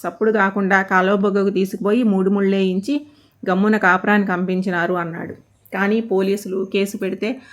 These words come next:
అన్నాడు జ్యోతి వాళ్ళ నాయన అనుమానంగా, భయంగా. "వాళ్ళకి ఇంకేం పని లేదనుకుంటున్నావా?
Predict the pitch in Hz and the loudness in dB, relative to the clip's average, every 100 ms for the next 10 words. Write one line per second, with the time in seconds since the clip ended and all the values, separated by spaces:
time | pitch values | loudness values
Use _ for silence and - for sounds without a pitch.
0 | - - 175 170 190 233 190 180 180 190 | -18 -4 -4 0 0 0 0 0 0 0
1 | 180 170 180 262 - - 185 190 185 196 | 2 2 0 -2 -6 -14 -2 2 2 2
2 | 196 175 180 185 180 175 196 170 175 175 | 0 0 0 0 -2 -4 -4 -4 -4 -6
3 | 185 - - _ _ _ - - - - | -8 -10 -14 _ _ _ -20 -20 -20 -20
4 | - - 190 196 190 196 196 226 220 190 | -20 -2 0 2 2 2 2 0 2 0
5 | 208 208 202 196 190 180 185 180 175 196 | 2 0 0 -2 -2 -2 -2 0 2 2
6 | 196 | 2